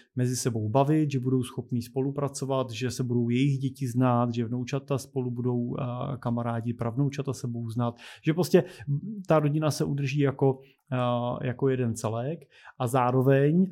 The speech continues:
máme nějaký majetek, eh, na který se díváme, říkáme, ale dobře, my nechceme tím majetkem té rodině ublížit. No a často taky ten majetek, eh, je, je v podobě třeba právě nějakých, eh, společností, firem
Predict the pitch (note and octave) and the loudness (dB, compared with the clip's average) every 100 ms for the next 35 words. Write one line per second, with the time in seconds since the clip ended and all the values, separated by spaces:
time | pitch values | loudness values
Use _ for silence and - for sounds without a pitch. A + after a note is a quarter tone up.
0 | - - C3 B2+ C#3 D3 D3 D#3+ D#3 C3 | -2 -2 2 4 4 4 0 2 2 2
1 | A2 A#2 C3+ C3 D#3 D#3 C#3 C3 C3 C3 | 0 -2 0 0 -2 -4 -2 0 0 -2
2 | B2+ C#3 C#3 C#3 C3+ A#2+ B2+ C3 C#3 C#3 | -2 -2 -2 0 -2 0 0 2 0 0
3 | C3+ C3+ C3+ C#3 C#3+ - D3+ C#3 B2 B2+ | 0 0 0 0 0 -4 -4 0 2 0
4 | B2+ - E3+ B2+ - A#2+ A2+ A2+ A#2 - | 0 0 0 0 0 0 0 -2 -6 -4
5 | B2+ A#2+ - - B2+ A#2 A2+ A#2+ C3 A#2 | -2 -2 -4 -4 0 0 0 0 0 0
6 | A2+ A2+ A2 A2+ C#3+ - - - - - | 0 0 0 0 -2 -4 -20 -20 -8 0
7 | E3 E3 D3 - D#3+ C#3 D3+ D#3+ C#3+ B2+ | 0 2 0 2 0 2 4 4 6 4
8 | C#3 D3+ D#3+ D3+ D3 D3 - - - C3+ | 4 2 4 6 6 4 -4 -20 -4 2
9 | C3 C3 C3 C3 - - D3+ D3 - C3+ | 4 4 2 0 0 4 4 2 2 4
10 | C#3 D3 D3+ D3 - C#3 C#3 C#3 C3 B2+ | 4 4 2 2 2 4 4 2 -2 0
11 | C#3 C3 A#2 E3 C#3 B2 A#2+ C#3 - D3+ | 2 2 0 -6 -4 -2 0 -2 -2 -4
12 | D3+ - C#3 C#3 C3+ C#3 - - D3 D3 | -4 -2 0 2 2 -2 -2 -2 -4 0
13 | C3 B2+ B2+ D#3 | 0 0 0 -2